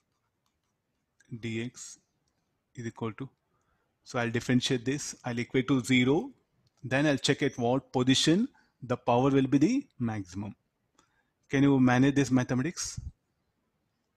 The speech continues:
How to calculate that maximum power? Differentiate this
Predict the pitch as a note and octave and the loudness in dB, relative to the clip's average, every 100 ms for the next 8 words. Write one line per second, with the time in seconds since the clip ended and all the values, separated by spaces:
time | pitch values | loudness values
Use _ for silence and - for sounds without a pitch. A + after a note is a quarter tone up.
0 | _ _ _ C3 B2 C3+ B2 B2+ B2+ B2 | _ _ _ -8 -6 -4 -4 -4 -6 -4
1 | B2+ - - _ _ _ _ _ C3+ B2 | -6 -8 -14 _ _ _ _ _ -6 -4
2 | A#2 G#2 A#2+ B2 - A#2+ C3 F3+ _ _ | -4 -2 -2 -2 -4 -6 -6 -10 _ _
3 | _ _ B2 - C#3 - D3+ D3+ - _ | _ _ -4 4 4 6 4 2 -4 _
4 | _ _ - A#2 B2+ - | _ _ -14 -4 -4 -4